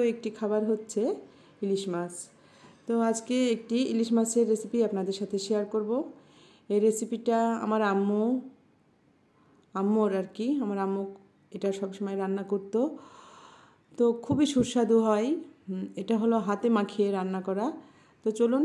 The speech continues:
এটা কিভাবে রান্না করি দেখা যাক। এখানে আমি নিয়ে নিয়েছি পেঁয়াজ আর কাঁচামরিচ। মূলত এ দুটি উপাদানই বিশেষভাবে এখানে জরুরি। আর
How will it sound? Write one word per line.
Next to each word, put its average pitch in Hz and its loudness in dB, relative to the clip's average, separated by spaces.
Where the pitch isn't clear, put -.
এটা 226 -4
কিভাবে 214 2
রান্না 196 -2
করি 190 2
দেখা 190 -2
যাক। 226 -2
এখানে 220 2
আমি 254 6
নিয়ে 226 4
নিয়েছি 226 2
পেঁয়াজ 214 6
আর 196 0
কাঁচামরিচ। 175 -2
মূলত 220 2
এ - 8
দুটি 226 0
উপাদানই 220 2
বিশেষভাবে 202 0
এখানে 190 -4
জরুরি। 185 0
আর 185 -2